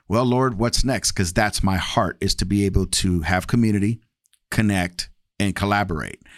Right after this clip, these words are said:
In October of last year, God gave me a network in my spirit called Kingdom Link Network. And I'm like, "Okay, I don't really know what to do with this." And so I said, "Lord, I'm,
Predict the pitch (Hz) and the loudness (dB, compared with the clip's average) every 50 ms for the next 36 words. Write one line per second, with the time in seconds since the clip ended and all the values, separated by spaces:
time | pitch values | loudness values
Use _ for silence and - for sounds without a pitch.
0 | - _ - - 113 110 104 101 - - - 131 135 131 123 113 107 107 104 98 | -18 _ -4 -2 0 0 0 -2 -2 0 0 2 2 2 2 2 2 2 2 0
1 | 90 95 101 98 104 113 - - - 113 104 101 113 123 - _ _ _ - - | 0 0 0 2 2 0 0 0 0 0 0 0 0 -2 -6 _ _ _ -4 0
2 | 104 101 101 92 - 101 98 95 98 101 101 101 101 - - - _ - 104 104 | 0 0 0 0 0 0 0 2 2 2 0 0 -2 -6 -12 -18 _ -2 0 2
3 | 101 101 107 107 - - 104 101 107 - - - - - 101 101 101 101 98 - | 2 2 2 0 0 0 0 0 0 -2 -4 -8 -6 -4 -2 0 0 0 0 0
4 | - - 113 107 101 98 - - 104 101 92 - - 101 92 90 98 98 95 87 | 2 2 2 0 0 -2 -2 -2 -2 -2 -2 -2 -2 0 0 0 0 0 0 0
5 | 87 87 - - - 131 131 - 73 73 - - - - - - - _ _ _ | 0 -2 -4 -4 -4 -2 -2 -4 -4 -10 -12 -12 -14 -16 -16 -16 -16 _ _ _
6 | _ _ _ - - - - _ _ - - 95 101 104 107 104 104 104 101 - | _ _ _ -20 -20 -20 -20 _ _ -4 -2 0 0 2 2 2 0 0 -2 -2
7 | - - 107 - 98 95 98 101 104 110 110 - 107 104 101 107 107 113 113 117 | -4 -6 -4 0 0 2 2 2 0 0 -2 -2 -2 0 2 2 2 2 2 0
8 | 123 - 175 170 302 311 277 - - - - - - - - - - _ _ _ | 0 0 0 2 2 2 2 2 0 -4 -6 -4 -2 -2 -2 -4 -6 _ _ _
9 | - 110 101 - - - 117 107 107 104 104 - - _ _ _ _ - 165 147 | -4 -2 -2 0 0 0 0 2 0 0 -2 -6 -12 _ _ _ _ -2 -2 0
10 | - 156 156 170 196 202 185 180 202 | 0 0 2 2 4 4 4 2 2